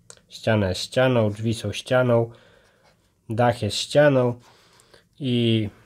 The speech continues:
reszta kartki też jest ścianą. I to, na co warto zwrócić tu uwagę, że, no, te ściany są różne. Na przykład tutaj ta ściana,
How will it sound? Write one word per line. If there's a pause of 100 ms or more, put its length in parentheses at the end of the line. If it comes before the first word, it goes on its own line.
(120)
reszta
kartki
też
jest
ścianą. (540)
I
to,
na
co
warto
zwrócić
tu
uwagę,
że,
no,
te
ściany
są
różne.
Na
przykład
tutaj
ta
ściana,